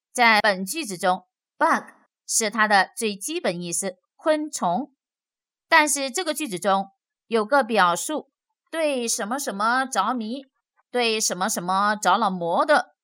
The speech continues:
名词性短语，one's obsession with something。one's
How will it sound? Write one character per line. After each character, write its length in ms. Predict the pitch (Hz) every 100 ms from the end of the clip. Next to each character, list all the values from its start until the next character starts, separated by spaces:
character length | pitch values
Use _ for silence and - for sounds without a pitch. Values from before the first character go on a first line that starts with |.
| _ _
名 340 | - 196 220 392
词 240 | - -
性 260 | 190 220 190
短 280 | 180 170 190
语， 380 | 180 170 185 _ _ _ _ _ _
one's 540 | 233 277 311 - - - _ _
obsession 840 | 302 330 - 262 254 254 254 269 -
with 340 | - 226 247 240 - -
something。 680 | - 220 196 185 170 165 165 _ _ _ _ _ _ _ -
one's 400 | 247 254 262